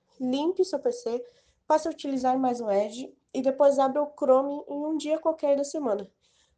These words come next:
Provavelmente ele demorará mais do que você se lembra para abrir e carregar as coisas.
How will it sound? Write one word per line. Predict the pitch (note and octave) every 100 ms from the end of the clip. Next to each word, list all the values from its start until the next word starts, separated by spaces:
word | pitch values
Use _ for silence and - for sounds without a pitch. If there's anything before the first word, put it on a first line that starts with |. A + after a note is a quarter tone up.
| _
Provavelmente | D4 C#4 C#4 C#4 C4+ C#4+
ele | D4+ C#4+
demorará | C#4+ C#4+ D4 C#4+ C#4+
mais | C#4 C#4 C#4+ E4
do | D4+
que | -
você | D4 D4+ D4
se | -
lembra | C4+ C4 C4+
para | C4+ C4+ C4+
abrir | B3+ B3+ C4
e | C4
carregar | C4+ C4+ C#4 C#4
as | C#4+
coisas. | - G#3 G3+ - -